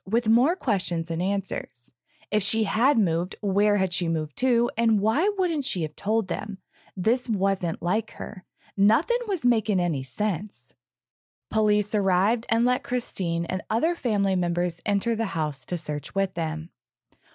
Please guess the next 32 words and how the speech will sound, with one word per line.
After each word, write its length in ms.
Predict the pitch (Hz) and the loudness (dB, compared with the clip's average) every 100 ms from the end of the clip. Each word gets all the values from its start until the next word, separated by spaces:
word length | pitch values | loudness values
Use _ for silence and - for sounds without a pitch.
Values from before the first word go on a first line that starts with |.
| _ | _
Once 380 | 190 190 196 196 | 0 2 2 2
inside, 560 | 196 190 190 185 220 226 | 2 2 2 2 0 0
it 100 | 247 | 0
was 200 | 254 - | 0 -2
clear 320 | - 226 185 | -2 0 0
that 180 | 170 - | 0 0
not 240 | 220 311 - | 0 0 -2
only 280 | 349 349 | -2 0
was 220 | 285 233 - | 0 0 0
the 100 | 180 | 0
living 360 | 170 196 254 | 0 2 2
room 220 | 254 254 - | 2 0 0
and 180 | 185 170 | -2 -4
kitchen 460 | - 185 - 269 | -4 -4 0 0
area 400 | - 269 277 277 - | 0 0 0 0 0
empty, 460 | 254 254 277 277 _ _ _ 247 | 0 -2 -6 -8 _ _ _ -4
but 140 | 254 | 0
the 160 | 254 240 | 2 2
entire 480 | 220 190 170 143 | 0 0 0 0
house. 600 | 147 202 156 - - - - _ _ - - | -2 -2 -2 -2 -4 -4 -6 _ _ -12 -2
And 160 | 240 262 | 2 2
it 120 | 233 | 2
had 220 | 277 240 | -2 0
recently 540 | 269 311 392 - 359 | 0 0 -2 -4 -4
been 260 | - 339 320 | -2 -2 -2
cleaned 480 | - 185 165 160 - | -2 -2 0 -2 -4
from 280 | - 208 202 | -2 0 0
top 340 | - 202 214 | 0 -2 0
to 120 | 302 | -2
bottom 520 | 202 165 151 139 135 - | -2 -2 -2 -2 -4 -4
with 300 | 165 165 - | -4 -4 -4
bleach. 640 | 180 208 175 - - | 0 0 -2 -6 -8